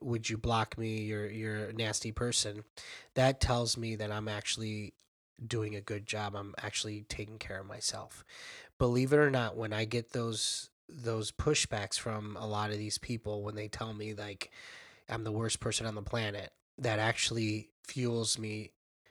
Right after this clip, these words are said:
to know, or, and, and it, it makes me feel like I'm actually on track. And before, it used to do the opposite. I used to give in and be like, "Yeah, maybe I should let them back." And then I would go through this cycle.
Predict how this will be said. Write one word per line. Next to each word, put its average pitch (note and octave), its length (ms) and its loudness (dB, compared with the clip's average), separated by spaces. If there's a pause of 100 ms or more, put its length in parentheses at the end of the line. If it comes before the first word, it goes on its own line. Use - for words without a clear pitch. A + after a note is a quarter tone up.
(240)
to G#2+ 240 0
know, A2 440 -2
or, A#2+ 120 -2
and, G#2+ 300 -6
and A2 160 -4
it, G#2+ 180 -6
it - 80 -10
makes A2 300 -2
me A2 100 -4
feel A2 220 -2
like G#2 200 -6
I'm G#2+ 180 -4
actually G#2+ 440 -4
on G#2 160 -6
track. - 500 -6 (840)
And A2 260 -2
before, A#2+ 380 6
it A#2 80 0
used A2+ 240 -2
to A2 60 -6
do G#2+ 140 -4
the G#2+ 160 0
opposite. G2 500 -2
I A2+ 60 -4
used G#2+ 220 -2
to G#2+ 60 -6
give G#2+ 240 -2
in G#2+ 200 -2
and G#2 100 -6
be G#2+ 100 -4
like, G2 220 -10
"Yeah, G#2 340 -4 (200)
maybe A2 280 -6
I A2 60 -6
should G2+ 260 -6
let - 140 -8
them A2 180 -10
back." A2+ 420 -10 (360)
And A#2 160 -4
then A2 120 0
I G#2 60 2
would G#2+ 120 -4
go A2 100 0
through G#2 160 -6
this G#2 140 -4
cycle. G2+ 480 -4